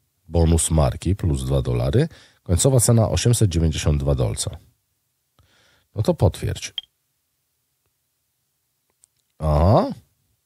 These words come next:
Time is money i The Beginning. Takie osiągnięcia na Steamie mi się odblokowały. No w porządku. I co? I to już, e,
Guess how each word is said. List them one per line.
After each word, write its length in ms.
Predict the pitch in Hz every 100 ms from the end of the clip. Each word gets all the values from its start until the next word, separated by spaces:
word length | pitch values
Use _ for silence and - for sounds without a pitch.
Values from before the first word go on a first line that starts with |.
| _ _ _ _ _ _
Time 300 | - 101 87
is 140 | 85 -
money 520 | 98 95 92 117 120 - _ _ _ _
i 360 | 101 101 98 82
The 80 | 101
Beginning. 680 | 80 92 107 92 69 62 -
Takie 280 | 80 -
osiągnięcia 480 | 82 - 87 87 87
na 120 | 80
Steamie 320 | 78 - 95 65
mi 120 | 60
się 160 | -
odblokowały. 720 | 60 57 - 64 107 113 110 151 - - - _ _ _ -
No 120 | 73
w 40 |
porządku. 500 | - 156 123 65 -
I 140 | 57 -
co? 240 | - 87
I 100 | 65
to 160 | 95 147
już, 380 | 185 - - -
e, 520 | - 117 120 117